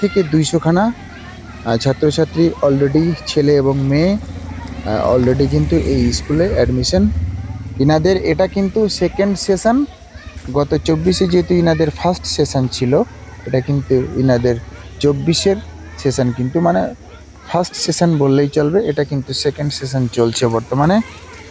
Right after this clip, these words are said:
তো সেই পর্যন্ত মানে আপডেট ছাত্রছাত্রী কিন্তু তাদের কাছে, আহ, দেড়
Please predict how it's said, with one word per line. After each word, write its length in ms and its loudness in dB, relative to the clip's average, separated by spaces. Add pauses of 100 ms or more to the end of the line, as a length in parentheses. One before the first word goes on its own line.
(360)
তো 420 2 (260)
সেই 320 2
পর্যন্ত 400 0
মানে 240 2 (120)
আপডেট 420 0 (460)
ছাত্রছাত্রী 680 -4
কিন্তু 320 -4
তাদের 280 0
কাছে, 300 2
আহ, 1200 -4
দেড় 160 2